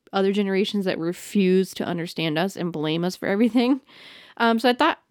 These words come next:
I thought it was a fun ending. I think the second side, um, is a fun side, but it's like an, it's a different kind of angry. I think the first side of my demos is, like, just, like, pure anger.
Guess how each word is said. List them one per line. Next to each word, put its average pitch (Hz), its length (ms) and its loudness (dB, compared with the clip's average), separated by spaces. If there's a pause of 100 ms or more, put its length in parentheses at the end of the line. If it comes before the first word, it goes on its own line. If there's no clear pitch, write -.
(120)
I 269 60 0
thought 427 220 2
it 440 100 0
was 285 120 0
a 302 60 2
fun 254 320 2
ending. 196 420 -2
I 202 120 -4
think 285 260 2
the 240 300 0
second 233 340 -2
side, 196 460 0 (540)
um, 175 500 0 (220)
is 190 100 0
a 196 40 -4
fun 226 360 2
side, 233 460 4 (880)
but 202 120 0
it's 185 100 -2
like 196 240 2
an, 190 200 2
it's 190 360 0
a 214 100 2
different 226 460 0
kind 202 280 -2
of 208 80 -2
angry. 254 420 0
I 220 60 -2
think 214 200 -2
the 202 180 -2
first 202 340 -4
side 202 160 0
of 196 80 0
my 190 100 0
demos 180 400 -2
is, 175 160 -8
like, 160 220 -4
just, 180 220 -6
like, 175 240 -6
pure 190 440 -2
anger. 196 520 -2